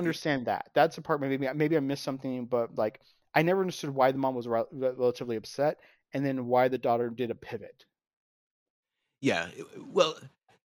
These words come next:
Speaker 1: the first two pieces, so the Will Ferrell and the Ken thing, I'm glad you brought up, because those are my main problems with the movie. Those are a couple things I had issues with, especially when we go through the Ken piece of it, and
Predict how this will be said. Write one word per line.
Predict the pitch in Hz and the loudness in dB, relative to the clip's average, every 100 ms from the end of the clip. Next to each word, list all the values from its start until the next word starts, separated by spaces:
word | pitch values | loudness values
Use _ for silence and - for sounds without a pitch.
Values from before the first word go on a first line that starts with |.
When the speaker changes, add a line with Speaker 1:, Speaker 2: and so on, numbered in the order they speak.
| _ _ | _ _
Speaker 1:
the | 151 | -4
first | - 262 - | 2 2 2
two | - 202 | 0 0
pieces, | - 123 113 98 | 2 2 0 0
so | - 123 | 2 2
the | 147 | 4
Will | 214 196 | 4 4
Ferrell | 151 135 135 135 | 2 4 4 2
and | 131 120 | 0 -2
the | |
Ken | - 123 | 0 0
thing, | 117 110 | 0 0
I'm | 110 | 2
glad | 127 123 | 2 2
you | 117 | 2
brought | 110 95 | -2 -2
up, | 92 - | -4 -6
because | 113 127 110 | 2 2 4
those | 151 165 | 2 2
are | |
my | 143 127 | 0 2
main | 117 113 | 2 0
problems | - 107 101 101 95 101 | 2 0 2 -2 -4 -4
with | 104 95 98 - _ _ _ _ 110 | -2 0 -2 -8 _ _ _ _ 0
the | 123 | 4
movie. | 123 104 90 | 6 4 -2
Those | 92 139 151 | 2 2 4
are | 156 | 2
a | 135 | 0
couple | - 180 170 | -2 -2 0
things | 151 147 | 0 2
I | 135 | 2
had | 131 110 | 2 0
issues | 117 - 98 90 | -2 -2 -6 -4
with, | 98 104 | -6 -4
especially | 120 - 151 180 | -2 0 2 2
when | 151 143 | 2 2
we | 131 | 2
go | 123 123 | 2 0
through | - 123 | 0 -2
the | 110 110 | -2 -6
Ken | - 170 156 | -2 2 2
piece | - 110 92 | 0 -6 -6
of | 101 | -4
it, | 98 - - - - - - | -4 -6 -16 -20 -20 -6 4
and | 117 113 110 113 | 6 8 6 2